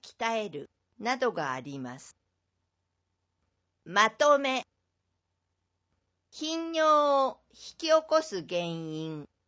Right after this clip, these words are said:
生活習慣、対処法について紹介しました。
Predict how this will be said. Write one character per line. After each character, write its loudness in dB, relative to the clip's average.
生 2
活 -2
習 -6
慣、 -6
対 0
処 -4
法 4
に -4
つ -14
い -4
て -6
紹 -2
介 -4
し -14
ま -8
し -18
た。 -10